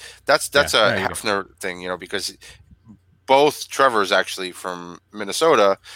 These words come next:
Speaker 1: He coached them, so he has a little insight on 'em. So, so I have to believe that, um, you know, he had some input to Sandy in hiring this,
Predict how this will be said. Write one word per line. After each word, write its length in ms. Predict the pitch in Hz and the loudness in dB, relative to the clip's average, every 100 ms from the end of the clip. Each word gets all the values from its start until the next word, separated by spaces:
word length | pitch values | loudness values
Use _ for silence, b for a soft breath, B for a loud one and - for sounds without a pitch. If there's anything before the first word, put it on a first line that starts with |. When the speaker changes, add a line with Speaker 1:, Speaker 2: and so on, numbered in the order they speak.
| B _ | B _
Speaker 1:
He 160 | 113 | -10
coached 380 | - 156 151 - | -2 0 0 0
them, 300 | 92 85 82 _ b b | -2 -4 -8 _ b b
so 140 | - 123 | -4 2
he 80 | 143 | 2
has 100 | 127 | 2
a 60 | |
little 200 | 131 120 | 2 0
insight 380 | 113 127 - 101 | 0 -4 0 2
on 120 | 90 | 0
'em. 40 | 90 | -4
So, 120 | 110 113 | -8 -2
so 160 | 143 | 2
I 80 | 139 | 4
have 180 | 190 220 | 2 -2
to 100 | 170 | -6
believe 480 | 131 127 135 127 107 | -6 0 2 2 2
that, 240 | 107 95 B B B _ - | 2 2 B B B _ 0
um, 600 | 104 98 92 87 87 87 _ _ _ _ _ _ _ 131 | 4 6 6 4 -2 -16 _ _ _ _ _ _ _ -6
you 100 | 127 | -2
know, 120 | 110 | 0
he 140 | 113 | 0
had 120 | 120 | 0
some 180 | - 113 | 0 -6
input 280 | 110 - 107 | -8 -8 -10
to 80 | - | -6
Sandy 360 | - 107 101 101 | 0 0 -2 -6
in 80 | |
hiring 400 | 95 101 95 95 | 0 0 0 -2
this, 200 | 92 - | -8 -10